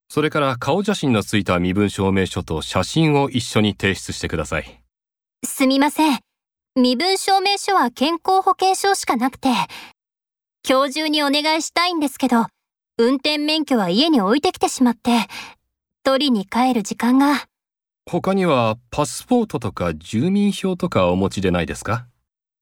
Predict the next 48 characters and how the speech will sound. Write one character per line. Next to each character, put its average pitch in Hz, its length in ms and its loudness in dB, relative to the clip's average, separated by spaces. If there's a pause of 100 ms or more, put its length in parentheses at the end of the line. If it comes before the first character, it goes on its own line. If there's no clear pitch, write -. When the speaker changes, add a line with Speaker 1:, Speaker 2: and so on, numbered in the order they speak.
(260)
Speaker 2:
パ 262 160 2
ス - 140 -12
ポ 330 220 -2
ー 339 40 -4
ト 311 140 -2
も 247 180 2
家 233 240 -2
だ 302 120 2
し、 262 440 2 (760)
あ、 - 460 -2 (440)
パ 294 120 2
ス - 120 -12
ポ 466 160 2
ー 466 40 -4
ト 359 140 0
を 226 80 0
写 - 160 -6
真 370 260 0
に 392 120 2
撮 427 120 0
っ - 60 -2
た 415 120 0
も 262 100 -2
の 277 100 2
な 285 140 4
ら 233 100 -2
あ 196 60 -4
り 214 80 2
ま 240 120 4
す。 - 200 -16 (380)
Speaker 1:
じ 185 160 2
ゃ 202 40 4
あ 170 40 0
そ - 140 0
の 233 100 4
画 226 120 2
像 220 160 2
の 214 100 2
コ 220 140 2
ピ 175 100 -2
ー 131 40 2
で 107 80 2
も 90 100 0
い 95 60 2
い 92 40 0
で 85 80 -2
す - 100 -10
よ。 98 140 -2